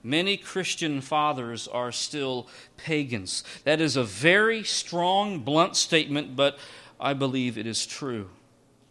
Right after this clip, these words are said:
Fathers have plans for their careers. They have plans for their recreation.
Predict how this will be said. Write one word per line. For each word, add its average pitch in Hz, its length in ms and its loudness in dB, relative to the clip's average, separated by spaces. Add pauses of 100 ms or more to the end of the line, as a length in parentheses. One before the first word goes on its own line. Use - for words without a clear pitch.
(1000)
Fathers 180 540 6
have 156 280 4
plans 170 500 2
for 147 200 0
their 135 160 0
careers. 147 880 0 (420)
They 117 140 -4
have 127 240 -4
plans 165 540 0
for 147 220 0
their 127 220 0
recreation. 135 920 0